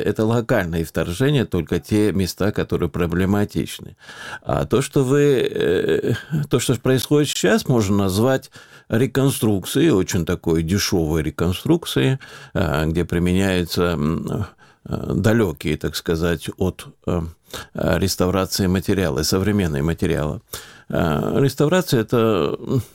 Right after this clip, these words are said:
со-, это работает всегда с оглядкой назад, с оглядкой на историю, потому что философия,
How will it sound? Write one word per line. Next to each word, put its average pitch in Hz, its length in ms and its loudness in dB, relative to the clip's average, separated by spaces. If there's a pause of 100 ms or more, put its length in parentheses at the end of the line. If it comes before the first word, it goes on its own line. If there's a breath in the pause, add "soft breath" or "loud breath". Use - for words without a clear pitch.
(1500 loud breath)
со-, - 260 0
это 110 280 0
работает 113 420 0
всегда 110 280 0
с - 100 -4
оглядкой 107 600 -2
назад, 104 400 0
с - 100 -6
оглядкой 90 540 -2 (440 loud breath)
на 92 220 2
историю, 85 500 0
потому 87 220 -2
что 90 160 -2
философия, 110 760 2